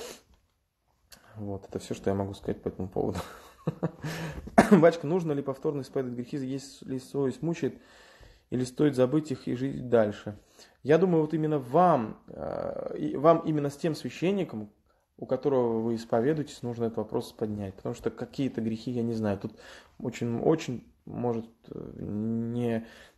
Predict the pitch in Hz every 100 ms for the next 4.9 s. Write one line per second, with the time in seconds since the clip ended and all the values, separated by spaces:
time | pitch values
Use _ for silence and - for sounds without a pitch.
0 | - 120 120 117 107 98 - 117 - 95
1 | 98 - 135 151 151 127 120 127 117 123
2 | - 110 - 131 117 110 110 - - 110
3 | 107 - 110 117 151 143 120 - 104 110
4 | 113 117 117 104 101 - 104 101